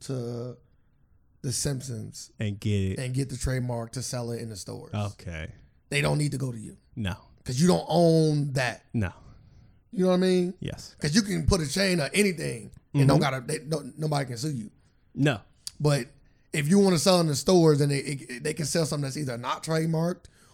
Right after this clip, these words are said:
Speaker 1: or they can sell stuff that is, um, they gotta get the trademark to other people. But the people that own the chains can't do nothing about it. Not to my knowledge, anyway.
Speaker 2: They talking about suing them,
Speaker 1: I don't
Speaker 2: Like,
Speaker 1: think
Speaker 2: like, they was talking about suing them, and I was like, "Can they? Unless it's, like, trademarked?"
Speaker 1: I don't
Speaker 2: I'm
Speaker 1: see
Speaker 2: like,
Speaker 1: how.
Speaker 2: I was like,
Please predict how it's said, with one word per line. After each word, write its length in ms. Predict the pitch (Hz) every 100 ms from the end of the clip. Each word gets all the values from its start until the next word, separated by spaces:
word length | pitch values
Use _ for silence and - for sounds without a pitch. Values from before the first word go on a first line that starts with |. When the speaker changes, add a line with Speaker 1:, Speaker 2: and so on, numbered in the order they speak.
| _
Speaker 1:
or 100 | 139 143
they 80 |
can 120 | 135 131
sell 260 | 156 147
stuff 340 | 139 151 139 135
that 200 | 127 127
is, 160 | 120
um, 540 | 123 120 117 113 117 113 _ _ - _ _ _ _ _ _ _ _ 151
they 120 | 143
gotta 180 | 139 139
get 140 | 131
the 80 | 131
trademark 400 | 156 135 131 131
to 140 | 131
other 160 | 127 117
people. 240 | 139 127 -
But 180 | 123
the 80 | 104
people 300 | - 175 165
that 120 | 143 135
own 200 | 156 139
the 60 |
chains 320 | 120 147 143 127
can't 420 | 123 117 110 -
do 100 | 131
nothing 180 | 113 107
about 240 | 104 104
it. 100 | - - _ _
Not 180 | 147 175
to 60 | 160
my 160 | 147
knowledge, 340 | 131 135 123 110
anyway. 280 | 110 107 107
Speaker 2:
They 40 |
talking 220 | - -
about 120 | - -
suing 260 | 190 214
them, 160 | 120 110
Speaker 1:
I 120 | - 147
don't 160 | 175
Speaker 2:
Like, 120 | 165 -
Speaker 1:
think 100 | 147
Speaker 2:
like, 120 | 135
they 60 |
was 100 | 185
talking 180 | 190 175
about 100 | 151
suing 220 | - 208
them, 80 | 151
and 80 | 143
I 40 |
was 100 | 214
like, 200 | 131 95 - _ _ -
"Can 360 | 110 151 269
they? 160 | 302 311
Unless 260 | 208 220 214
it's, 140 | 185
like, 200 | 160 -
trademarked?" 680 | - 131 220 294 370 415 302
Speaker 1:
I 100 | -
don't 60 | 277
Speaker 2:
I'm 60 | 339
Speaker 1:
see 100 | 247
Speaker 2:
like, 160 | 226
Speaker 1:
how. 220 | 156 127 113
Speaker 2:
I 80 |
was 100 | 262
like, 320 | 240 190 165